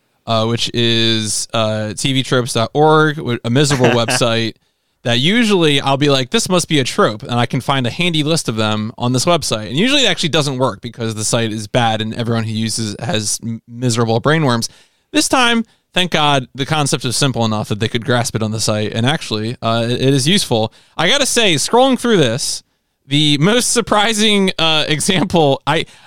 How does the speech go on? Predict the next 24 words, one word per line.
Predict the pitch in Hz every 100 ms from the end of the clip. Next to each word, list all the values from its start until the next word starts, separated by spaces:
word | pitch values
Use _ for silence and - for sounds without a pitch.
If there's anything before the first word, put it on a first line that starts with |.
| -
I | 170
don't | 320
know | 339
anything | 269 220 240 240 233
about | 196 185 180 156
the | 165
lore | 156 160 208 262 285
behind | 208 160 180 190
Splatoon, | 180 - 170 - 170 214
but | 202
the | 175
fact | - 180 208
that | 208
there | 180 165
are | 156
multiple | 151 156 180
entries | 143 147 175 175
about | 151 147
Splatoon | 131 151 143 156 185
is | 160 120
deeply | 143 143 151 135
concerning | 127 117 127 113 113
to | 131
me. | 113 123